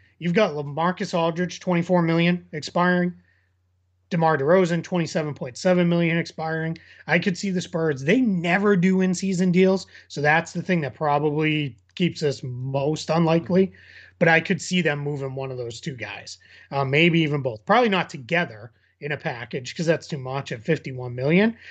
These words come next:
But, you know, um, LaMarcus Aldridge fits really well into that trade exception in Boston, as long as the Celtics could clear a little bit more money off. And, you know, if they wanna throw a, you know, a Robert Williams back that way, you know, Romeo Langford or Aaron Nesmith or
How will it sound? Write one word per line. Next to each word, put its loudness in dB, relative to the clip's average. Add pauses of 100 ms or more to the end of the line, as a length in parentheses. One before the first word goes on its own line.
(180)
But, 4
you 2
know, 0
um, -6
LaMarcus 0
Aldridge 2
fits -2
really 0
well 2
into 2
that 2
trade -2
exception -4
in -2
Boston, 0 (480)
as 0
long 4
as 0
the -2
Celtics 0
could -4
clear -2
a 0 (120)
little 6
bit 6
more 4
money 4
off. 2
And, -8 (280)
you -6
know, 2
if -6
they 0
wanna 2
throw 2
a, 2 (160)
you -4
know, -4
a -10 (320)
Robert 4
Williams 2 (440)
back 0
that 0
way, 2
you 0
know, -8
Romeo 0
Langford -2
or -6
Aaron 0
Nesmith -2
or -6